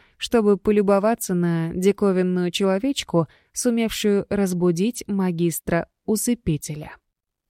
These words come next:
М-да. Если так пойдет и дальше, я полностью перекрою академию за время своего пребывания тут.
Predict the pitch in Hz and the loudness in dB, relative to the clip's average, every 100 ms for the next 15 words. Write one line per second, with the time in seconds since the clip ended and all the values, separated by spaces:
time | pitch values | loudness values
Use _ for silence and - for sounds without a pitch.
0 | _ 175 175 175 165 139 127 - - _ | _ 0 4 4 2 0 -2 -10 -20 _
1 | _ _ _ _ _ _ _ - - 190 | _ _ _ _ _ _ _ -14 -2 0
2 | 269 320 311 269 _ 220 190 185 170 165 | 2 0 0 0 _ 0 2 0 0 0
3 | 170 269 - 196 - _ _ _ 226 214 | -2 -4 -2 -4 -4 _ _ _ -2 -2
4 | _ 185 196 190 - 180 190 175 - 196 | _ 0 2 -2 -2 -2 0 0 0 0
5 | 202 - 190 - 180 190 240 214 170 170 | 2 0 -2 -2 0 2 2 2 2 2
6 | 170 190 190 170 175 170 175 175 185 185 | 2 2 0 -2 0 0 0 0 0 2
7 | 202 170 143 143 147 - 147 - | 2 0 0 -6 -10 -12 -14 -16